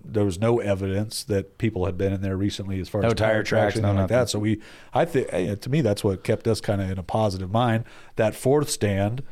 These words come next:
Speaker 1: we had a water source. The only thing I didn't like about the fourth stand was the wind.
Speaker 2: Yeah.
Speaker 1: 'Cause we had this weird, I mean,
Speaker 2: The wind
Speaker 1: man,
Speaker 2: swirled all day.
Speaker 1: swirling. I mean, you could sit down. It changed four different directions. That was really tough. It wasn't a strong wind,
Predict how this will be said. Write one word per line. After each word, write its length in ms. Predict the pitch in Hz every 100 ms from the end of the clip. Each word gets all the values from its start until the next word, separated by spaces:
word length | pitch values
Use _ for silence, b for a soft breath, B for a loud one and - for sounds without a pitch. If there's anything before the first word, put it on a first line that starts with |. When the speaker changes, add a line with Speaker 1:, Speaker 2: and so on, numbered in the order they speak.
| b b
Speaker 1:
we 140 | 113 113
had 140 | 113
a 40 |
water 300 | 110 110 113 107
source. 220 | 127 113
The 80 | 123
only 180 | 156
thing 160 | 156 151
I 40 | 123
didn't 220 | 123 127
like 220 | 120 117
about 220 | 107 113 -
the 80 |
fourth 320 | - 117 113 -
stand 400 | - 104 104 98
was 300 | 98 95 98
the 80 |
wind. 400 | 90 98 87 80 - -
Speaker 2:
Yeah. 240 | 90 85 82 B
Speaker 1:
'Cause 160 | - 110
we 120 | 123
had 140 | 131 117
this 160 | 101
weird, 540 | 98 104 120 123 113 90
I 100 | 95
mean, 260 | 104 98 92 - - -
Speaker 2:
The 140 | 104
wind 180 | 120 135
Speaker 1:
man, 100 | 104
Speaker 2:
swirled 280 | 123 117 104
all 60 | -
day. 40 |
Speaker 1:
swirling. 380 | 127 110 92 90
I 100 | 113
mean, 220 | 113 110 110
you 120 | 127
could 140 | 107
sit 240 | - 123 117
down. 220 | 117 104
It 100 | 107
changed 320 | 120 110 92
four 240 | - 113
different 280 | 110 104 95
directions. 420 | 92 101 104 92 90
That 140 | 113
was 160 | 110 101
really 140 | 110
tough. 180 | - 95
It 40 | 117
wasn't 200 | 147 113
a 40 |
strong 480 | - - 143 147 107
wind, 320 | 95 92 104